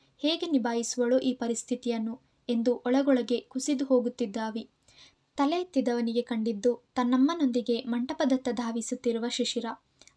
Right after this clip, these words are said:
ಅವಳ ಮುಖದಲ್ಲೇನೋ ಆಯಾಸ. ಬಹಳ ನಿತ್ರಾಣಳಾಗಿದ್ದಾಳೆ. ಅವಳು ವಜ್ರದ ಹರಳನ್ನು ನುಂಗಿರುವ ವಿಷಯ ಅಲ್ಲಾರಿಗೂ ತಿಳಿದಿಲ್ಲ. ಒಂದೊಂದು ಹೆಜ್ಜೆಗಳನ್ನು ಸಂಭಾಳಿಸುತ್ತಾ ಆ ಹುಡುಗನ ಪಕ್ಕ ಬಂದು ಕೂತಳು ಶಿಶಿರ.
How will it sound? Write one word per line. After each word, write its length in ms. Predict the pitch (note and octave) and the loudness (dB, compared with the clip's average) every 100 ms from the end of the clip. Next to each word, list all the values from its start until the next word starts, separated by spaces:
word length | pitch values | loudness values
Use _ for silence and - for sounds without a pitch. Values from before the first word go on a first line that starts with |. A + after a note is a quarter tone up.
| - | 2
ಅವಳ 200 | B3+ C4 | 6 6
ಮುಖದಲ್ಲೇನೋ 760 | B3+ B3+ B3+ C#4+ C4+ C4 C4 | 6 2 0 4 6 6 6
ಆಯಾಸ. 480 | C#4 A#3+ A#3 A#3 - A#3 - _ _ - | 6 4 -2 -4 -8 -10 -10 _ _ -4
ಬಹಳ 240 | A#3+ C#4+ D#4+ | 0 2 2
ನಿತ್ರಾಣಳಾಗಿದ್ದಾಳೆ. 1120 | E4 C#4 B3+ B3 B3+ B3 A#3 G#3+ G3 A#3 A3+ A3 _ _ _ C4+ | 2 2 2 2 2 2 -2 -4 -6 -4 -4 -6 _ _ _ 4
ಅವಳು 380 | C4 C4 B3+ - | 6 6 4 0
ವಜ್ರದ 380 | B3 B3 E4 E4+ | -2 -2 -4 -4
ಹರಳನ್ನು 400 | E4 C#4+ B3+ B3 | -2 0 0 2
ನುಂಗಿರುವ 420 | A#3+ A#3 A3+ A#3+ | 0 0 2 2
ವಿಷಯ 380 | A#3+ A#3 - A#3+ A#3 - | 2 0 -2 -4 -6 -6
ಅಲ್ಲಾರಿಗೂ 520 | A#3 A#3 A#3 B3+ C4+ | -2 0 0 0 0
ತಿಳಿದಿಲ್ಲ. 440 | C#4 A#3+ A3 A3+ A3+ - _ _ - - _ | 0 -2 0 -2 -4 -8 _ _ -20 -20 _
ಒಂದೊಂದು 420 | C4 C#4 D#4+ F4 | 6 6 6 0
ಹೆಜ್ಜೆಗಳನ್ನು 800 | F4+ C#4+ G#3+ B3 A#3 A#3 A3+ A#3 - | 0 0 2 2 2 0 -2 -4 -6
ಸಂಭಾಳಿಸುತ್ತಾ 840 | - A#3 B3 C4+ A#3 - B3 A#3+ A#3 - | -4 -2 2 2 2 -2 -4 -4 -6 -2
ಆ 160 | A#3 | -2
ಹುಡುಗನ 340 | A3 A#3+ B3+ D4 | 0 0 2 0
ಪಕ್ಕ 280 | C#4+ B3 - | -2 -6 -4
ಬಂದು 280 | A3+ A3+ A#3 | -2 -2 -2
ಕೂತಳು 420 | - A#3 A#3+ A3+ | -4 -4 -2 -2
ಶಿಶಿರ. 340 | A3+ A#3+ - | -2 -2 -2